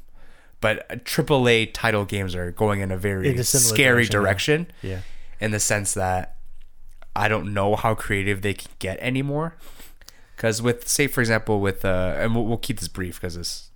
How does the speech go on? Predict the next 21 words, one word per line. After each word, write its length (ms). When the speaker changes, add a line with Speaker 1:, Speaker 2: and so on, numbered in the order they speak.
Speaker 1:
intro's 280
getting 160
kinda 180
long. 220
But, 160
Speaker 2:
The 80
game 80
Speaker 1:
uh, 100
Speaker 2:
podcast. 560
Speaker 1:
<laughs> 100
Yeah, 180
the 100
game 200
podcast. 520
Uh, 200
like 160
Days 240
Gone, 280
for 120
example. 500
Speaker 2:
Yeah. 200